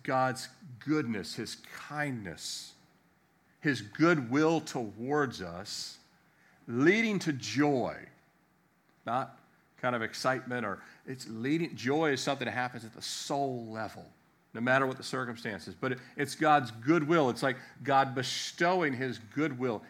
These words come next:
his goodness, his kindness. Means the same in Greek as it does in the Hebrew. Old Testament, New Testament, Old Covenant, New Covenant, same meaning.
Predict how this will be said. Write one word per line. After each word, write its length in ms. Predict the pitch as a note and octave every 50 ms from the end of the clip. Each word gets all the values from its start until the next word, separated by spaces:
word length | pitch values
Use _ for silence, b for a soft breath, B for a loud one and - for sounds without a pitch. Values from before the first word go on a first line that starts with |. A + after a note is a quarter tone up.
| B B
his 220 | D3 C3+ A2+ -
goodness, 580 | - - - D3 D#3 D3+ C3 B2 A2+ G2+ - B B B B B
his 280 | D3 C3 B2 - - - - - - - - -
kindness. 420 | D#3 D#3 E3+ F3 D#3+ C3 A2 - - B B B
Means 240 | - C#3 C#3+ C3+ C#3
the 80 | C#3+
same 300 | B2+ - D#3 D3+ D#3 D#3
in 100 | D3 C3+
Greek 300 | A#2+ B2+ C#3 D3+ D#3+ D#3+ - B B B B B B
as 180 | C3 C3 B2+ C3
it 80 | B2
does 200 | B2 C3+ C3+ B2+
in 60 | B2 C3
the 60 | B2+
Hebrew. 320 | C#3 D3 B2+ A#2+ A2 A2+
Old 180 | A#2+ B2 C3+ C3
Testament, 460 | - C#3 C3+ B2+ - C3+ C3 B2 A#2+
New 140 | B2+ C3+ C3
Testament, 420 | - - B2+ A2+ G#2 - G#2+ G#2
Old 180 | A2 A#2+ B2 A#2
Covenant, 380 | - - C3 B2 B2 A#2 G2
New 140 | A#2+ B2+ C3
Covenant, 380 | B2+ - A#2+ A2+ G#2+ G#2+ G#2+ - B B B B B B
same 500 | - - - - D3 C#3+ C3+ C3+ B2+ B2+
meaning. 400 | C3 C3 B2+ B2 A2+ G2 F2 D#2+